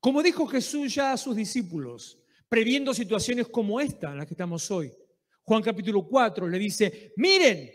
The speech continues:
los campos", perdón, no, dice, "Alcen los ojos, miren, alcen los ojos, no mires acá, mirá allá.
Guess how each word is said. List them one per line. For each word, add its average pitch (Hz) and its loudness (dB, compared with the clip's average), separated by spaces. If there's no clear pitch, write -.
los 220 4
campos", 214 0
perdón, 240 0
no, 208 -4
dice, 240 0
"Alcen 349 2
los 285 2
ojos, 226 4
miren, 214 2
alcen 339 -2
los 294 -4
ojos, 196 -4
no 269 0
mires 294 0
acá, 226 -2
mirá 214 -2
allá. 165 -8